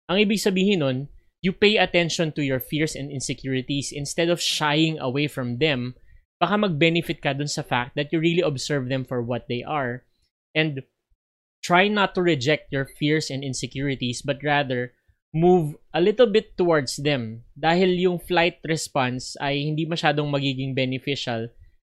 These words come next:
dahil yung growth mo, it will not happen. If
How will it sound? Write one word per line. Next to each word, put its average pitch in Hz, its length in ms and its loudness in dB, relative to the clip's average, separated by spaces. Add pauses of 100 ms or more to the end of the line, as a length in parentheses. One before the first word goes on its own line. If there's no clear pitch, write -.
(120)
dahil 190 260 6
yung 185 60 0
growth 165 320 2
mo, 139 160 -4
it 143 160 -6
will 127 160 -2
not 120 240 -6
happen. 110 560 -8 (400)
If 135 80 -2